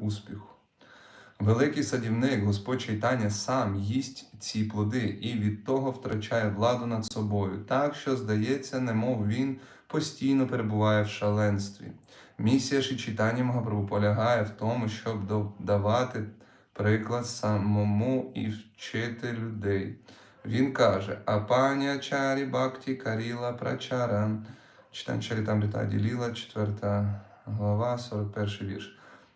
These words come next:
Треба спочатку самому діяти відповідним чином, а тоді вчити інших. Так повинен робити справжній вчитель. Якщо людина сама не розуміє філософії,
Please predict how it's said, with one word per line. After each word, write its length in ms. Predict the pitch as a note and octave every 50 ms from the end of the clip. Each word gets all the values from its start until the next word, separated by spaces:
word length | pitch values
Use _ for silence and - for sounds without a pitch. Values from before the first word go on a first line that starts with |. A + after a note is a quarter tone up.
| _ _
Треба 460 | - - G#2 A#2 A#2+ B2+ B2+ C3 C#3
спочатку 720 | C3+ - - B2 A2+ G#2+ A#2+ A#2+ A#2+ B2 - - - A#2+ -
самому 560 | - - A#2 A2+ B2 C3 C#3+ D3 F#3 A2 G2
діяти 600 | G2 G2 G2+ G#2 A2 A#2+ B2+ B2+ B2+ - A#2 A2
відповідним 960 | G#2 G2 F#2+ G2+ G#2+ A2 - - - G#2 G#2+ G2+ G2 G2+ G#2 A2 A#2 B2 A#2+
чином, 440 | - - - G#2+ G2+ F#2+ F2+ F#2 - -
а 160 | - G#2 G2
тоді 340 | G2+ - G2 G2+ G#2+ B2 C#3+
вчити 460 | B2+ - - - - A2+ A#2+ A#2 -
інших. 540 | - - B2 A#2 G#2+ G2 F#2+ - - - - - - _ _ _ _ _ - _ - - _ _ _ _ _
Так 300 | - C#3+ D#3 D#3 D#3 -
повинен 400 | C3+ A#2 B2+ C3+ B2+ A#2+ A2+ A2
робити 480 | G#2+ G#2 G#2 A2 B2 C3 C3 C3+ C#3
справжній 640 | B2+ - - - - G#2+ A2+ A#2 A#2 A#2 A#2+ A#2 A2+
вчитель. 520 | A2 - - - G2+ G2 G2 - - - - - - _ -
Якщо 340 | G#2 G#2+ G#2 - - C3 C3
людина 540 | B2 A#2 G#2+ G#2 A2 B2 C3 B2+ A2+ G#2
сама 400 | G2+ - - G#2 G#2+ A#2 B2 A#2
не 260 | A2 G#2+ A2+ B2+ C#3 C#3
розуміє 580 | C#3 C#3+ C3+ C3 C3+ C#3 C#3+ C#3 C3+ A#2+ G#2+
філософії, 1080 | G#2+ A2 A2+ A2 A2 G#2+ G#2 - - C3+ C3+ B2+ B2 - - - - G#2+ G2+ G#2 G#2